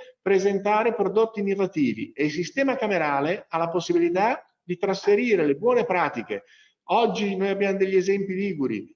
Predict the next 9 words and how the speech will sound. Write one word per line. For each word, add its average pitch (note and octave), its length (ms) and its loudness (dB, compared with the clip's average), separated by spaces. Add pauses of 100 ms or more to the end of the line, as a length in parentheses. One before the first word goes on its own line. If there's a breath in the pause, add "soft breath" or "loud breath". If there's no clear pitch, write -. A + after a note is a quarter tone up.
(100)
vedo A#3 420 0
che A3 100 0
il G#3 140 4
Veneto F#3+ 440 2
sta C#3 200 -8
facendo F#3+ 400 -2
delle F3+ 180 -4
grandi G3+ 340 -4
cose, C#4+ 460 0